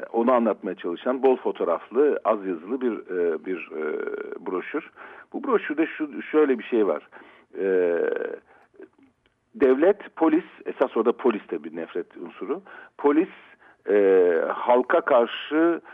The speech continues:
e, silah kullandı. E, ve, e, şöyle, işte, e, halk, e, isyan etmiş, buna karşı polis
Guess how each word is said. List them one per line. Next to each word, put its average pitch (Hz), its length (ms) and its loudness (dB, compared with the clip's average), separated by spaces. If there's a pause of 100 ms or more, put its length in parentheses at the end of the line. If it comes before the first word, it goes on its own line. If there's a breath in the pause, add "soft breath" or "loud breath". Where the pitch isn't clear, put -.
(220 loud breath)
e, 95 60 0 (600)
silah 131 320 2
kullandı. 85 560 -4 (540 loud breath)
E, 196 140 2 (100)
ve, 151 260 4 (120)
e, 101 300 2
şöyle, 117 440 2 (180)
işte, - 220 0
e, 104 360 2
halk, 131 520 0
e, 107 140 4
isyan 147 360 0
etmiş, - 540 -6 (100)
buna 135 220 0
karşı 120 320 0
polis 135 260 -2